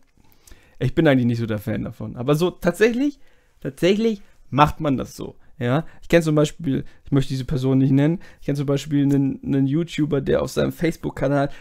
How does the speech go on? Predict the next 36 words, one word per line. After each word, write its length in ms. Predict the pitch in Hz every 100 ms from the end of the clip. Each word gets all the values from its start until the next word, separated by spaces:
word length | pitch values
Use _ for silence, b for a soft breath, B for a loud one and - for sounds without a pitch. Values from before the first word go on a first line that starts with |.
| -
fucking 520 | - - 220 - 226 B B -
jeden 920 | 156 277 294 285 294 247 247 254 240
Tag 500 | - 233 202 226 - b b - -
irgendeine 420 | 190 226 214 190
Frage 460 | - 180 196 170 131
reinhaut, 600 | 131 143 139 139 185 b b b b
wo, 500 | 151 175 214 196 - _ _ _ _ _ _ _ _ _ _
oh, 60 | 151
das 200 | 143 -
ist 140 | -
wirklich 260 | 143 139 -
schlimm, 220 | - 240
finde 220 | - 120
ich 80 | 123
das 220 | 127 127
eigentlich, 420 | 135 131 135 135 b b b - -
äh, 180 | 135 131
wo, 300 | 131 175 143
wo 140 | 165 180
er 140 | 147 - -
die 140 | 170
Community 480 | 160 175 214 196 190 -
irgendwas 400 | 269 233 185 -
fragt. 300 | 127 123 143
Und 100 | 143
ich 120 | 143
weiß 220 | 190 208
tatsächlich, 500 | 190 202 208 226 - b b
es 100 | -
interessiert 380 | 185 185 - 311
den 180 | 320 330
Scheiß. 480 | - 330 359 339 - - -
Es 140 | 160
geht 160 | 170 151
nur 180 | 196
darum, 380 | 220 185 165 175